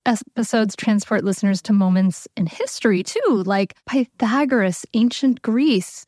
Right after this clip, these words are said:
the era of the Aztecs, Sir Isaac Newton's England, and more. So jump in with your family,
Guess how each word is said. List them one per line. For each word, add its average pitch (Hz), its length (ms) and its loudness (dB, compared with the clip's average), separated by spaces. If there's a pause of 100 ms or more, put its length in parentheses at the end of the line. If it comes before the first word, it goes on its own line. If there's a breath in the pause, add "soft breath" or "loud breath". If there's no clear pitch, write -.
(100)
the - 140 -6
era 214 160 2
of 233 60 0
the 269 120 0 (100)
Aztecs, 277 760 -2
Sir - 280 -2
Isaac 247 440 0
Newton's 240 400 2
England, 202 560 2
and 190 340 2
more. 180 320 -2 (720)
So 254 200 -2 (100)
jump 311 380 2
in 226 420 2
with 220 160 0
your 196 140 0
family, 190 420 0